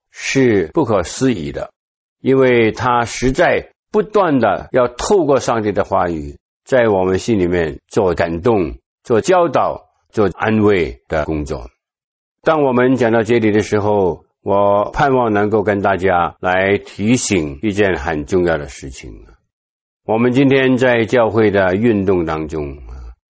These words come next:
我们好几种不同的运动，我们有赞美敬拜的运动，我们有灵恩的运动，但是呢，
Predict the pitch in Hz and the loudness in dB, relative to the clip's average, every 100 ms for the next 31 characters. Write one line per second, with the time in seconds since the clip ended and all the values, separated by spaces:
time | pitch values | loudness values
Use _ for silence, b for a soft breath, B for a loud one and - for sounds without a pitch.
0 | _ _ - 104 104 107 127 139 104 107 | _ _ -2 0 2 2 0 0 -2 0
1 | 101 82 87 82 78 80 78 69 71 65 | 0 -2 -4 -4 -4 -4 -6 -6 -10 -12
2 | - _ _ _ - 87 101 90 80 123 | -16 _ _ _ -6 -2 2 0 2 0
3 | 110 90 87 131 113 113 110 120 113 107 | 2 0 2 2 2 2 2 2 2 2
4 | 110 95 80 _ _ _ 85 92 95 90 | 2 2 -2 _ _ _ -2 2 2 2
5 | 90 107 110 120 120 127 117 120 104 76 | 2 2 2 4 4 2 2 2 0 -2
6 | 69 67 _ _ _ - 190 175 180 170 | -8 -18 _ _ _ -4 -2 0 2 2
7 | 151 139 | 2 -2